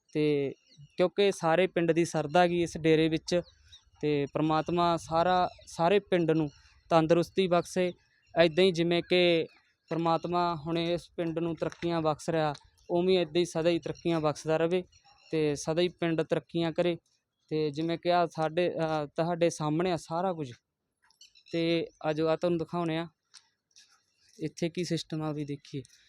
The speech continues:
ਆਹ ਦੇਖੋ, ਆਹ ਪਤਾ ਨਹੀਂ ਕੀ ਸਿਸਟਮ ਲਾਇਆ ਹੋਇਆ ਸੀ ਇਹਦੇ ਵਿੱਚ, ਸਾਰੀ ਚੀਜ਼ ਇਹ ਕੱਚੀ ਜੀ ਮਿੱਟੀ ਦਾ ਬਣਿਆ ਹੋਇਆ ਕੁਛ। ਅੱਛਾ, ਇਹ ਉੱਪਰੋਂ ਮਾਮਟੀ ਦਾ ਆ ਗਿਆ ਜੀ।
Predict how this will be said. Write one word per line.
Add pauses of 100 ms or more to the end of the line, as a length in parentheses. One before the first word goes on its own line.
(240)
ਆਹ
ਦੇਖੋ,
ਆਹ
ਪਤਾ
ਨਹੀਂ
ਕੀ
ਸਿਸਟਮ
ਲਾਇਆ
ਹੋਇਆ
ਸੀ
ਇਹਦੇ
ਵਿੱਚ, (580)
ਸਾਰੀ
ਚੀਜ਼
ਇਹ (160)
ਕੱਚੀ
ਜੀ
ਮਿੱਟੀ
ਦਾ
ਬਣਿਆ
ਹੋਇਆ
ਕੁਛ। (1160)
ਅੱਛਾ,
ਇਹ
ਉੱਪਰੋਂ
ਮਾਮਟੀ
ਦਾ
ਆ
ਗਿਆ
ਜੀ।